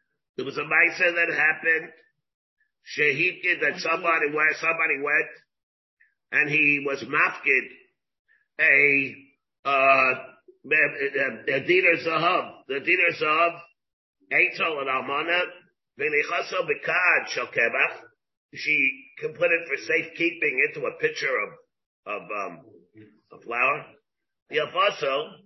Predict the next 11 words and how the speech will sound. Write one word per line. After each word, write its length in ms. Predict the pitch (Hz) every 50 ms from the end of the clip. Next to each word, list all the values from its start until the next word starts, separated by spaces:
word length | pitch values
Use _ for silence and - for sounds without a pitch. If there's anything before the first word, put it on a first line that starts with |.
| -
and 140 | 123 135 131
then, 300 | 151 170 196 190 160 156 160 - - - _ -
unbeknownst 640 | 151 180 185 175 175 170 175 175 175 170 - - - -
to 60 | 151
him, 480 | 151 151 175 185 170 135 143 160 160 - _ _
to 60 | 160
her, 400 | 156 - 180 190 165 135 131 131
I 40 | 131
mean, 180 | 135 139 139 139 - - _ _ _ _ _ _
she 140 | - 143 143
went, 200 | 143 156 175 180